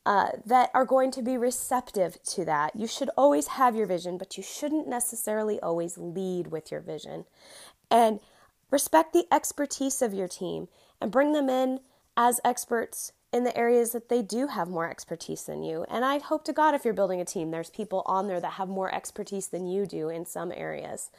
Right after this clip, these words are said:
And you also want to make sure that you're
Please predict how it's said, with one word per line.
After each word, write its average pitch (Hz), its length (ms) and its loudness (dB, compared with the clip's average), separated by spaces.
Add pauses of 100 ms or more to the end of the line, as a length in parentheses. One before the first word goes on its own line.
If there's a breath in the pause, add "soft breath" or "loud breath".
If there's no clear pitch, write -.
(640 loud breath)
And 262 280 4 (360 soft breath)
you 262 180 0
also 262 680 6
want 277 140 4
to 269 60 6
make 269 200 4
sure 254 300 4
that 233 180 0
you're 226 300 0